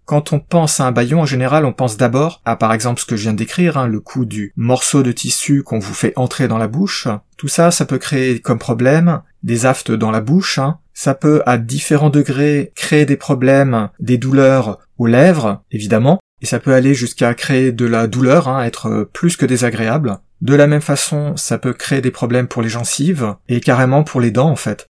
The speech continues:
Donc tout ça mis bout à bout, ben voyez, c'est un problème. Et en plus de ça, vous avez les marques. Parce que quand vous avez quelque chose qui est au niveau de la bouche, comme ça, surtout quelque chose qui est mis dans la bouche, et ben forcément, sur les côtés notamment, aux commissures des lèvres, hein,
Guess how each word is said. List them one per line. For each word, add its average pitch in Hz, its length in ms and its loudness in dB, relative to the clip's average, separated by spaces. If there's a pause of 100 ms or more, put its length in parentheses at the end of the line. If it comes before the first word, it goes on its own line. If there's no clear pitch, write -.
(260)
Donc 117 140 -8
tout 139 120 -8
ça 160 200 0
mis 156 120 4
bout 139 200 0
à 143 40 2
bout, 139 220 -2
ben 123 220 0
voyez, 127 360 -2
c'est - 300 -2
un 127 100 0
problème. 123 680 0 (220)
Et 127 100 -2
en 151 120 4
plus 156 260 0
de 135 80 4
ça, 175 420 2
vous 123 220 -2
avez 143 400 2 (120)
les 120 140 0
marques. - 460 0 (120)
Parce - 160 -6
que 120 100 -2
quand 151 200 0
vous 147 160 -2
avez 139 140 0
quelque 139 180 -4
chose 139 300 2
qui - 180 -2
est 117 80 0
au 123 80 -2
niveau 123 240 -2
de 117 60 -2
la 117 80 0
bouche, 147 220 -2
comme 131 120 -4
ça, 160 240 0
surtout 135 300 -6
quelque - 120 -6
chose - 260 -4
qui - 120 -6
est 113 60 -2
mis 117 140 -6
dans 131 300 0
la 120 100 0
bouche, 131 440 -4 (100)
et 143 100 -8
ben 117 180 -2
forcément, 147 480 2
sur 135 260 -2
les 117 480 0
côtés 160 340 2
notamment, 147 600 0
aux 123 80 -10
commissures 135 480 -2
des 113 160 -2
lèvres, 131 320 2
hein, 151 160 -4